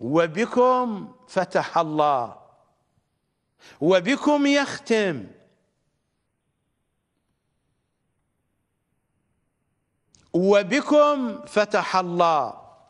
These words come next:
وبكم يختم الله، وبكم يمحو ما يشاء ويثبت، وبكم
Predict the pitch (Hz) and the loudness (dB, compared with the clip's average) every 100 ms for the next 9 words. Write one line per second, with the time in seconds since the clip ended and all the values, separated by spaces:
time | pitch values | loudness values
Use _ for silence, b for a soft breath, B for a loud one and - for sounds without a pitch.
0 | _ _ _ _ _ _ _ B B - | _ _ _ _ _ _ _ B B -2
1 | 180 220 226 277 311 311 311 294 190 - | 2 4 2 0 0 2 2 2 -4 -8
2 | 185 240 240 - - 214 202 202 190 185 | 0 0 0 -8 -2 0 2 0 0 2
3 | 180 160 123 - - - _ _ _ _ | 2 2 -2 -6 -18 -20 _ _ _ _
4 | _ _ _ _ _ _ _ _ _ B | _ _ _ _ _ _ _ _ _ B
5 | B 175 226 220 311 311 311 294 277 311 | B 2 2 2 0 2 2 2 2 2
6 | 330 302 240 - 240 202 143 110 - _ | 0 -2 -2 2 2 2 -2 -6 -14 _
7 | _ - 180 208 202 202 190 - 220 220 | _ -6 -2 0 0 0 -2 0 0 0
8 | 208 180 180 180 190 190 127 151 120 - | -2 2 2 2 0 -4 -4 -2 -2 -6
9 | - _ _ _ _ _ _ _ _ b | -20 _ _ _ _ _ _ _ _ b
10 | b 143 180 170 269 277 269 240 156 | b 0 2 2 -2 2 2 2 -6